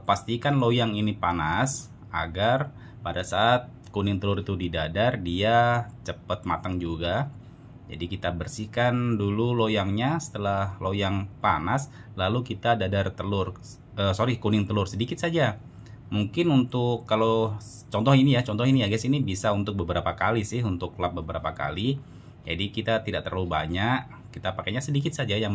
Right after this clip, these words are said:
penting ada. Setelah itu kita dadar, dan dadarnya juga jangan sampai terlalu kering, soalnya kalau terlalu kering nanti minyaknya habis.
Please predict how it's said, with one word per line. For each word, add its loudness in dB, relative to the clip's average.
penting -4
ada. -4
Setelah -2
itu -2
kita 0
dadar, 2
dan 4
dadarnya 4
juga 6
jangan 4
sampai 0
terlalu 2
kering, 2
soalnya 2
kalau 2
terlalu 0
kering 2
nanti 2
minyaknya 0
habis. 0